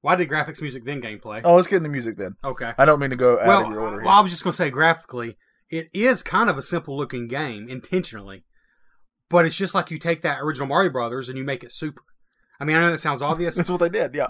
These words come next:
Speaker 1: But it wasn't like, um, doing some crazy effects or anything like some later games did. It's just like,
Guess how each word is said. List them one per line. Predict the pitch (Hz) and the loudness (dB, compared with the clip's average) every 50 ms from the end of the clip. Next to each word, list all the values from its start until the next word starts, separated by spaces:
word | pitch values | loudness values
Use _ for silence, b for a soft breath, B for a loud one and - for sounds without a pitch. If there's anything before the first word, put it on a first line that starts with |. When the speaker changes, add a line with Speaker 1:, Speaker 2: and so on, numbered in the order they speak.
| - 185 | -4 0
Speaker 1:
But | 156 160 165 165 | 2 4 4 4
it | 160 160 | 4 2
wasn't | 208 220 208 214 180 | 2 2 0 -2 -4
like, | 170 165 156 139 - 143 | -2 0 0 -2 -2 -2
um, | 139 135 131 127 123 120 117 | -2 0 0 -2 -4 -6 -10
doing | 117 117 151 160 156 147 123 | -6 -2 0 0 0 0 -4
some | - - 156 139 120 | -6 -6 -6 -6 -6
crazy | - - 143 147 151 139 131 127 | -4 -2 -2 -2 -2 -2 -4 -6
effects | 120 - - 143 143 143 - - 156 | -8 -6 -4 -4 -4 -4 -4 -6 -4
or | 151 | -4
anything | 151 151 135 - 160 151 | -4 -4 -6 -6 -8 -8
like | 139 123 120 - | -8 -8 -10 -10
some | 135 123 | -10 -8
later | 120 120 127 131 131 | -8 -8 -8 -8 -8
games | 127 143 143 139 131 | -8 -8 -8 -8 -8
did. | 135 147 151 151 143 143 b b b b b b b b b b b - | -8 -8 -8 -8 -10 -12 b b b b b b b b b b b -10
It's | 151 120 | -8 -2
just | - 175 - - | -2 -2 -2 0
like, | 170 147 139 135 | 0 0 0 0